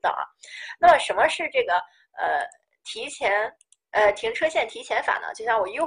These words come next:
图的这个啊，这就属于停车线提前法。那么我们可以看到后面的小汽车的线在哪儿呀？在我画红线的这个位置，这是普通的停车线。那么这个时候你可以看到，当然这张图上面有摩托车啊，如果这都是自行车的话，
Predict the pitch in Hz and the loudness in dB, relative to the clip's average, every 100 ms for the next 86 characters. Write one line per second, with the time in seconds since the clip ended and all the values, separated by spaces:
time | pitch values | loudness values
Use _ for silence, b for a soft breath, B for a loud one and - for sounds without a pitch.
0 | 302 - - 170 175 98 71 - 311 - | -6 -8 -4 -2 -2 -6 -4 0 0 0
1 | 190 170 - 185 208 208 - - 190 175 | -6 -10 -12 -8 -8 -8 -10 -12 -8 -8
2 | 196 - 226 247 208 220 262 - 285 - | -6 -6 -4 -4 -4 -2 -2 -2 0 0
3 | - 285 233 240 - - 233 254 254 254 | 0 0 0 -2 -6 -6 -4 0 0 -2
4 | - 190 208 190 - - 233 208 - - | -4 -2 -2 -4 -6 -4 0 0 2 0
5 | - - - 247 208 180 - 160 - - | 0 -12 -8 -4 -4 -4 -6 -8 -8 -16
6 | _ b b b - 403 - - - - | _ b b b 4 4 4 -2 -8 -20
7 | - 185 180 - 156 - 165 185 123 - | -16 -12 -12 -12 -14 -14 -12 -6 -6 -8
8 | _ B B - 311 349 285 262 233 196 | _ B B 0 2 6 4 4 0 0
9 | 233 226 269 226 - 220 220 247 202 - | -4 -4 -4 -4 -2 -4 -2 -4 -4 -8
10 | 202 226 196 156 143 - 208 - - - | -12 -8 -8 -8 -10 -10 -10 -10 -12 -10
11 | 392 466 - 214 226 - - 165 - - | -4 -4 -4 -6 -6 -8 -16 -18 -16 -14
12 | - | -12